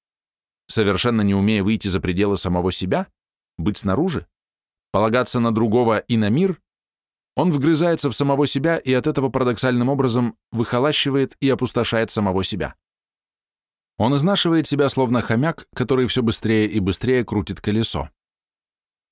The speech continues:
Новые медиа и коммуникативные технологии разряжают бытие к другому. Виртуальный мир беден, если смотреть с точки зрения другого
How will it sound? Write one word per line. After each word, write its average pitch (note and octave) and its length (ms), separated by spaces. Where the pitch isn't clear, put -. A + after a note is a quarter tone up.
Новые G#2 360
медиа G2+ 400
и G2 160
коммуникативные F#2+ 720
технологии G2 600
разряжают F#2 600
бытие F#2+ 380
к F2+ 80
другому. A#2+ 500
Виртуальный F#2 640
мир G#2 220
беден, G#2+ 340
если E2 300
смотреть F#2 400
с - 20
точки F#2+ 260
зрения F#2 320
другого F#2 460